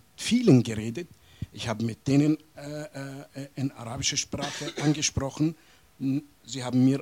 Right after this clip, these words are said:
auf Englisch be-, geantwortet, dass sie, äh,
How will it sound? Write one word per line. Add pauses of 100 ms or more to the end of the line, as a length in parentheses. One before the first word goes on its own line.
auf
Englisch (100)
be-, (220)
geantwortet, (100)
dass
sie, (680)
äh,